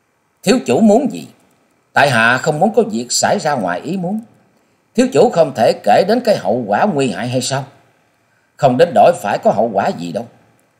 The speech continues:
Thiếu chủ quá tin tưởng rồi." "Hẳn nhiên là thế. Thật ra Châu Thanh đối với Hận Thế Ma Cơ chỉ vì nhớ cái ơn cứu mạng. Ngoài ra chàng không nghĩ ngợi gì cả, nên chàng rất tự tin giữa hai người. Không đến đổi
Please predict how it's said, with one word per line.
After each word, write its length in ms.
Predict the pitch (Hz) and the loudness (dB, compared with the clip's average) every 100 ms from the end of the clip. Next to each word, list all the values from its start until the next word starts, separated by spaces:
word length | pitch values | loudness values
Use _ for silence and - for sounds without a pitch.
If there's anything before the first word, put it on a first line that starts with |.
| _ | _
Thiếu 120 | - 247 | -2 -2
chủ 200 | 107 160 - | -2 -4 0
quá 180 | 190 247 | 2 2
tin 220 | 131 123 | 0 -2
tưởng 240 | - 170 | -4 -6
rồi." 160 | 78 71 _ _ _ _ _ _ | -12 -18 _ _ _ _ _ _
"Hẳn 260 | - 139 220 | -4 0 0
nhiên 180 | 147 131 | 0 0
là 140 | 82 - | -2 -4
thế. 180 | 135 214 226 _ _ _ _ _ - | -10 -10 -16 _ _ _ _ _ -4
Thật 140 | 120 123 | -4 -2
ra 300 | 123 113 110 | -2 -2 -4
Châu 220 | 117 110 | -4 -2
Thanh 240 | 113 113 | -2 -2
đối 140 | 117 156 | -2 -4
với 240 | 135 - | -2 -2
Hận 220 | 85 95 | -4 -10
Thế 200 | 110 165 | -8 -8
Ma 200 | 147 107 | -6 -8
Cơ 300 | - 110 117 110 | -4 -2 -2 -2
chỉ 160 | 98 135 82 | -12 -12 -12
vì 200 | 78 76 | -10 -10
nhớ 260 | 90 156 175 | -6 -6 -6
cái 120 | 175 | -6
ơn 200 | 113 107 | -8 -10
cứu 240 | - 180 156 | -12 -12 -12
mạng. 240 | 67 67 - _ _ _ _ 107 | -14 -18 -20 _ _ _ _ 0
Ngoài 200 | 123 117 | 2 2
ra 160 | 151 | 0
chàng 380 | - 107 98 98 | 0 0 0 -4
không 220 | 151 147 | -6 -6
nghĩ 120 | 113 | -6
ngợi 260 | 160 85 101 82 | -8 -12 -12 -12
gì 160 | 82 - | -14 -10
cả, 200 | 73 127 185 _ _ _ 131 | -12 -14 -20 _ _ _ -4
nên 180 | 135 - | -4 0
chàng 280 | 82 76 78 | -2 -2 -6
rất 260 | 190 - - | -8 -6 -10
tự 180 | 90 | -10
tin 360 | 107 120 123 120 | -4 -4 -2 -6
giữa 200 | 82 82 | -8 -8
hai 240 | 160 110 107 | -8 -10 -10
người. 300 | 87 67 64 _ _ _ _ _ _ _ | -10 -14 -16 _ _ _ _ _ _ _
Không 220 | 127 123 120 | 0 4 4
đến 160 | 147 90 | 2 2
đổi 200 | 90 | 2